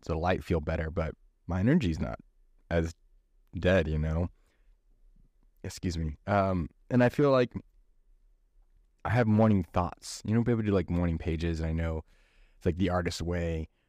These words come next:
But I just have morning thoughts, and I don't, can't get 'em on the page all the time.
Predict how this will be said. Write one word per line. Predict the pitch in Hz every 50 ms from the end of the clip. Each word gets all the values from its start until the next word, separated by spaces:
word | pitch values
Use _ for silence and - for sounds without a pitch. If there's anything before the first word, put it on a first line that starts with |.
| _ _ _ _ _ _ -
But | -
I | 110
just | 127 123
have | 151 139 135
morning | 120 120 123 117 104
thoughts, | - - 107 110 107 - -
and | 98 95
I | 98 98
don't, | 92 104 104 107 - _ _ _ -
can't | - 117 95
get | 98 113
'em | 117 110
on | 107 107 104
the | 98 92 90 85 85 82 82 - _ _ _ _ _ _ _ _ _ _ - -
page | - - 101 101 101 104 101 95
all | 104 95 95
the | 92
time. | - - - 90 92 92 92 92 92 92 90 87